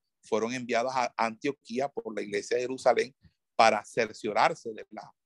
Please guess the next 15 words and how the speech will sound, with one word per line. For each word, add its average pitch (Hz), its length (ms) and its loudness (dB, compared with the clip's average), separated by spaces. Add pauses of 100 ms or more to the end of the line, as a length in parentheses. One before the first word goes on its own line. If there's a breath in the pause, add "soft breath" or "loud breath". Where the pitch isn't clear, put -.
(240)
de 101 160 -10
la 98 100 -6
situación, 104 560 -6
es 101 60 -10
decir, 113 500 -10
Silas 123 400 0 (100)
y 107 120 -14
Judas 104 300 -4
Barsabá, 104 520 0 (760)
eh, 98 340 -10
Judas 107 320 -4
Barsabas. - 640 0 (440)
Entonces, 135 360 0 (100)
Pablo, 139 480 4 (280)
eh, 107 260 -16